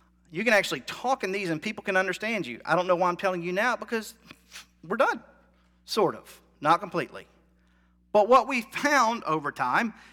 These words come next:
is the ones that work best for us. But even though they work best for us, they were still in the way, weren't they? You know, I was talking this morning before church. One of the people that were here this morning,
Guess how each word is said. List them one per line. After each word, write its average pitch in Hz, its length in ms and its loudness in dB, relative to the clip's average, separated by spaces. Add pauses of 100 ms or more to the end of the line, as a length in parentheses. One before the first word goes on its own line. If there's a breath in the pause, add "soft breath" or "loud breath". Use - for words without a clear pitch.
is 220 380 0 (300)
the 233 100 -2
ones 233 260 2
that 208 140 -4
work 220 200 0
best 185 280 2
for 139 240 -4
us. - 340 -18 (1160)
But - 160 2
even 262 260 -2
though 233 140 -2
they 208 100 0
work 185 260 -2
best 208 240 -2
for 165 200 -2
us, - 340 -6 (600)
they 156 100 -4
were 156 100 -4
still 175 240 -2
in 165 60 0
the 156 80 0
way, 143 220 -4 (260)
weren't 147 220 0
they? 101 80 -14 (800)
You 165 80 -2
know, 151 80 -2
I - 40 -2
was 165 120 -4
talking 160 260 4
this 147 160 -10
morning 160 220 0
before 160 260 -2
church. - 320 -4 (480 loud breath)
One 220 180 4
of 285 80 4
the 220 60 0
people 302 380 0
that 220 120 -2
were 156 140 0
here 330 320 -8
this 330 200 -4
morning, 254 440 0